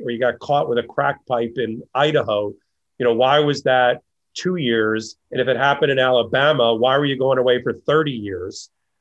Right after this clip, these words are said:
So, so these different, um, court systems through their governments created sentencing guidelines.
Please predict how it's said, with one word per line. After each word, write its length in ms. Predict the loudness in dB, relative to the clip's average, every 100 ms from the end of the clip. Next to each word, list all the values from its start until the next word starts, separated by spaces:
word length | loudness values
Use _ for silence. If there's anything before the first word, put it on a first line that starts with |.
| _ -4
So, 220 | 0 0 -4 -6
so 260 | 0 2
these 400 | 2 -2 -4 -10 _ _ _ -20 -6
different, 540 | -2 0 0 0 -4 -6
um, 600 | 0 2 2 0 -10 -16 _ _ _ _ _ _ -8
court 240 | -2 -2
systems 500 | 0 -2 -2 -8 -8
through 240 | -6 -4 0
their 140 | -2
governments 640 | 2 0 2 0 -2 -6 -8
created 480 | -4 0 0 0 -6 _ -10
sentencing 500 | -2 -2 -2 -8 -4
guidelines. 600 | -6 -6 -10 -14 -16